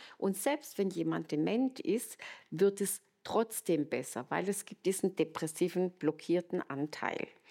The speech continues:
Und wenn der durch die Depressionsbehandlung wegfällt,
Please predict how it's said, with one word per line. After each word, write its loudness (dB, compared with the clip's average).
Und 0
wenn 4
der 4
durch -4
die 0
Depressionsbehandlung 0
wegfällt, 0